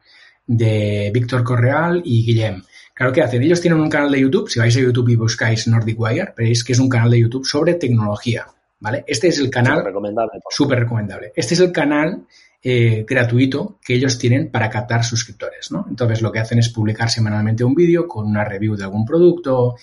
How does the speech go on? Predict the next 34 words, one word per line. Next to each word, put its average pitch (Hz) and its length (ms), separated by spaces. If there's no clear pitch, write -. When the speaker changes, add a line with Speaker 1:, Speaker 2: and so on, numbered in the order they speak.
Speaker 1:
tienen 120 200
un 110 120
punto 113 240
de 104 80
humor 107 320
muy 104 160
cachondo, 120 480
muy 107 140
divertido, 131 640
y 143 80
esto 160 160
les 185 160
sirve 175 320
para 117 220
captar 120 420
tráfico 151 520
hacia 165 340
su 127 180
premium. 110 440
Su - 140
premium 139 300
es 117 80
un 117 140
podcast - 640
en 180 140
el 185 100
que 175 140
cuentan 190 380
las 147 160
bambalinas 143 540
de 135 60
este 123 160
negocio, - 540
¿no? - 160